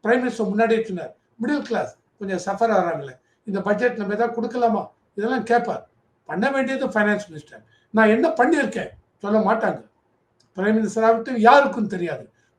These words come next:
பட்ஜெட்டை பார்லிமெண்ட்ல பிரசன்ட் பண்றாங்க இல்லையா, அன்னைக்கு தான் தெரியும். So, நிர்மலா சீதாராமன் என்ன செஞ்சார்,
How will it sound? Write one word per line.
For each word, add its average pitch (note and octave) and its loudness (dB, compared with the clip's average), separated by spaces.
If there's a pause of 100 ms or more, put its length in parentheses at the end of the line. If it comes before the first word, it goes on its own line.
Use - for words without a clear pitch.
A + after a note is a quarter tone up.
(120)
பட்ஜெட்டை A3+ 2
பார்லிமெண்ட்ல G#3+ 2
பிரசன்ட் A3 -2
பண்றாங்க G3 -4
இல்லையா, F#3+ -4 (300)
அன்னைக்கு F#3 -4
தான் C#3 -12
தெரியும். A#2 -20 (220)
So, G3 2 (260)
நிர்மலா G3 0
சீதாராமன் A#3 -2
என்ன G3+ 0
செஞ்சார், F#3+ -4